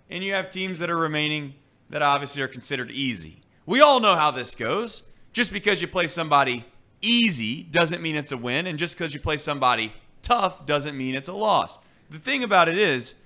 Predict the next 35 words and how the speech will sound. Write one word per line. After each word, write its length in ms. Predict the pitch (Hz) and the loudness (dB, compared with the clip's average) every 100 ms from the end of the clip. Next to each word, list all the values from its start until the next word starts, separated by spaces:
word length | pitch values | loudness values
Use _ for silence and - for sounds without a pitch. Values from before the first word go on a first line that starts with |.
| _ _ | _ _
is 160 | 160 156 | -8 -2
that 160 | 180 | -2
when 140 | 175 175 | -2 -4
you 80 | 175 | 0
look 240 | 262 262 | 0 2
at 160 | 135 113 | 0 0
it, 140 | - | -4
though, 340 | 101 98 98 - _ _ _ _ _ _ _ | -6 -6 -8 -16 _ _ _ _ _ _ _
and 160 | 160 170 | -6 -4
you 80 | 165 | -4
use 260 | 220 202 | -4 -2
your 80 | 175 | -2
brain 320 | 156 190 185 | 0 0 0
for 140 | 143 120 | -2 0
half 280 | 170 165 | 2 2
a 60 | 123 | -2
second, 480 | - 185 - 98 - _ _ _ _ _ _ _ _ _ _ _ _ _ _ | -4 -4 -4 -8 -14 _ _ _ _ _ _ _ _ _ _ _ _ _ _
you 140 | 147 | -2
got 200 | 185 160 | 2 0
the 80 | 147 | 0
San 320 | - 220 254 | -2 2 2
Francisco 640 | - 202 - 196 - 185 160 | 0 -4 0 0 2 2 2
Giants, 480 | 127 165 143 147 143 | 2 4 4 0 -2
who 100 | 143 | -2
are 60 | |
playing 400 | 131 151 151 143 - | -2 -2 -2 -4 -2
absolutely 720 | - - 165 160 160 151 143 | -2 -2 -6 -4 -4 -2 -2
abysmal 460 | 123 156 151 131 113 | -2 -2 -2 -4 -2
baseball. 760 | 135 139 - 98 95 131 - _ _ _ _ 160 | 0 0 -4 -4 -4 -6 -16 _ _ _ _ 2
They 120 | 208 | 6
have 220 | 202 202 | 8 6
to 80 | 160 | 0
play 240 | 175 180 | 0 0
the 100 | 147 | 2
Dodgers, 760 | 127 185 220 190 226 202 - | 6 8 8 4 -4 -6 -12